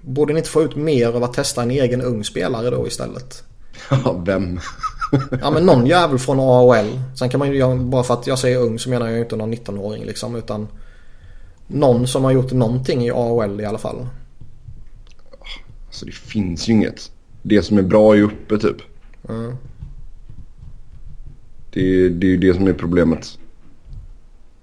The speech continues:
Speaker 1: Ja.
Speaker 2: Men, men.
Speaker 1: Ja, jag ska villigt erkänna att jag inte har, eh, extrem koll på Ontario
Speaker 2: På Ontario
Speaker 1: Reign.
Speaker 2: Reign.
Speaker 1: Nej.
Speaker 2: Ja.
Speaker 1: Men det borde finnas någon jävel där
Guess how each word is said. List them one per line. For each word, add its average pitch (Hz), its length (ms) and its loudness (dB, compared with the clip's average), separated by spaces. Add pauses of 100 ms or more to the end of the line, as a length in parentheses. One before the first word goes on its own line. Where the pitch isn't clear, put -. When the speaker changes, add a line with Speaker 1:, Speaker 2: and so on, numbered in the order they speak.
(340)
Speaker 1:
Ja. - 60 -12 (180)
Speaker 2:
Men, 90 220 4
men. 82 160 2 (500)
Speaker 1:
Ja, 131 160 8
jag 120 140 6
ska 139 80 0
villigt 131 200 6
erkänna 123 300 4
att 120 40 4
jag 120 80 4
inte 120 100 2
har, 117 680 4
eh, 117 60 0 (1040)
extrem 131 400 -2
koll 117 300 0
på 113 600 -2 (280)
Ontario 120 360 0
Speaker 2:
På 123 60 8
Ontario 117 560 8
Speaker 1:
Reign. 117 100 8
Speaker 2:
Reign. 123 400 2 (140)
Speaker 1:
Nej. 120 240 -6 (300)
Speaker 2:
Ja. 104 120 -2 (540)
Speaker 1:
Men 143 80 2
det 156 60 4
borde 160 220 6
finnas 139 300 4
någon 175 360 6
jävel 143 420 6
där 113 320 4